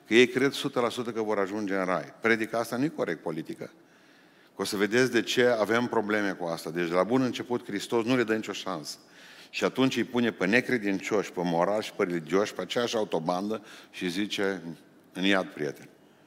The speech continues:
E o cale largă și, normal, totdeauna, nu vi se pare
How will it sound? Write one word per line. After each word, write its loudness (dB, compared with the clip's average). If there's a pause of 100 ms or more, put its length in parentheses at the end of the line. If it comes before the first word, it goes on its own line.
(540)
E -2
o 4
cale 6
largă 8
și, -6
normal, 6
totdeauna, 2 (260)
nu 2
vi 2
se 2
pare 6